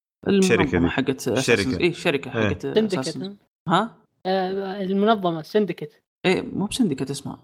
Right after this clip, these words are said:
Speaker 3: آه.
Speaker 1: أنت قصدك النظام، مو هو باسم
Speaker 3: أي
Speaker 1: سندكت،
Speaker 3: نظام.
Speaker 1: بس والله ناسيه، نسيه، نسيه، شو اسمه هو؟ والله إني نسيته. بس
Speaker 3: أنا
Speaker 1: هي اسم
Speaker 3: مسميه سندكت عشان شفته أول مرة في الجزء هذاك ترى. <laughs>
Speaker 1: سندكت. لا، لا، هو، هو له اسم النظام بس نسيته.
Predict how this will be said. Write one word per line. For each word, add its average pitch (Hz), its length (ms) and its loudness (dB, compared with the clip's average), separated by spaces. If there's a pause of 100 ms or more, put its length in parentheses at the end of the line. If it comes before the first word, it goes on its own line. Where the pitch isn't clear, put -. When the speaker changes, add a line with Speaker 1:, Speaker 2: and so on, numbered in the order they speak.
(300)
Speaker 3:
آه. 170 140 -8 (320)
Speaker 1:
أنت 170 280 2
قصدك - 240 -6
النظام، 175 460 0
مو 175 80 -2
هو 190 60 -4
باسم 208 180 -2
Speaker 3:
أي 165 60 -2
Speaker 1:
سندكت، 202 220 4
Speaker 3:
نظام. 196 200 -2
Speaker 1:
بس 175 60 -2
والله 160 100 2
ناسيه، 156 360 0
نسيه، 139 440 -2
نسيه، 143 640 -2 (300)
شو - 120 -2
اسمه 208 180 0
هو؟ 214 280 2
والله 170 160 2
إني 165 180 4
نسيته. 151 340 -4 (260)
بس 170 120 2
Speaker 3:
أنا 311 200 2
Speaker 1:
هي 262 140 0
اسم 254 200 -2
Speaker 3:
مسميه 277 160 0
سندكت 220 600 -6
عشان 190 420 0 (100)
شفته 226 280 0
أول 220 160 2
مرة 214 180 2
في - 180 -12
الجزء 180 340 0
هذاك 196 260 0
ترى. 175 260 -2 (240)
<laughs> - 240 -20
Speaker 1:
سندكت. - 720 0 (880)
لا، 233 180 2
لا، 214 80 -2
هو، 208 140 2
هو 202 200 0
له 185 340 -4
اسم 170 200 -6
النظام 147 320 -4
بس 135 200 -6
نسيته. 143 400 -8